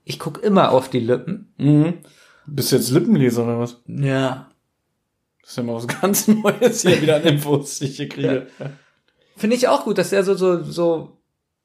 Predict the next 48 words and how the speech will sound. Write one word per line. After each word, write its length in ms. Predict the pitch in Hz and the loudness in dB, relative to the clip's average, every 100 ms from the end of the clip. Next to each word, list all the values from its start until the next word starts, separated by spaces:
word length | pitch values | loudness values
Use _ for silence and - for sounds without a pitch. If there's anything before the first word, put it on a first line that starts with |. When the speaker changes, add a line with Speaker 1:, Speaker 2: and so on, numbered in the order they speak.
| _ | _
Speaker 1:
so 260 | 160 147 135 | -4 -2 2
halb 260 | 185 220 | 4 2
unter 240 | 180 180 170 | 0 -2 -4
Schock 320 | - 220 - | -2 -4 -4
steht, 500 | - - 147 180 160 | -12 -6 -2 0 0
Speaker 2:
Mhm. 60 | |
Speaker 1:
oder 160 | 147 160 | 0 0
ich 80 | 156 151 - _ _ _ _ _ - | -2 -8 -18 _ _ _ _ _ -8
Speaker 2:
Das 140 | 135 | -6
Gespräch 400 | 151 - 151 254 320 | -2 -2 2 4 4
ist 120 | 156 | 2
auch 180 | 135 143 | 0 2
irgendwie 540 | 139 143 131 127 127 _ _ _ | 2 4 4 2 -4 _ _ _
so, 200 | 156 160 | -4 0
ja. 440 | 156 160 160 147 | 4 4 4 0
Speaker 1:
Ja, 120 | 156 156 | -4 0
dass 160 | - | 0
er 80 | 170 | 0
sagt, 220 | 160 156 | 0 -2
„Ich 120 | 143 | -4
hab 140 | 160 151 | -4 -4
mich 160 | 147 | -4
übergeben“ 580 | 147 151 147 160 175 165 | -2 -2 0 2 2 0
und 180 | 156 147 | -4 -8
so. 100 | 147 | -2
Speaker 2:
Das 160 | 165 143 | 0 2
macht 240 | 135 131 | 2 0
doch 100 | 120 | -4
nix. 340 | 123 117 - - _ _ _ _ _ _ _ _ _ _ _ _ _ _ _ _ _ - | -4 -6 -8 -20 _ _ _ _ _ _ _ _ _ _ _ _ _ _ _ _ _ -4
Speaker 1:
Aber 140 | 139 | 2
jetzt 200 | 147 147 | 2 2
würde 140 | 160 | -2
ich's 140 | 151 - | -2 -4
gut 180 | 165 160 | -8 -8
finden, 160 | 160 151 | -6 -4
wenn 100 | 147 | -2
er 80 | 139 | 0
sagen 340 | 143 147 151 | 0 0 2
<laughs> 160 | 143 - - - | 0 0 0 2
würde, 180 | 131 | 2
„Gut, 520 | 131 139 147 156 - 147 143 131 | 4 4 4 2 2 0 0 0
dann 460 | 127 123 131 135 | 0 0 -4 -4
Speaker 2:
Dreck 160 | 135 139 | 0 0
Speaker 1:
mach 80 | 131 | 0
dich 80 | 143 | -2
Speaker 2:
schon. 40 | 143 | 0
Speaker 1:
erstmal 240 | 139 139 | 2 2
sauber.“ 440 | 139 135 135 - | 4 4 2 -2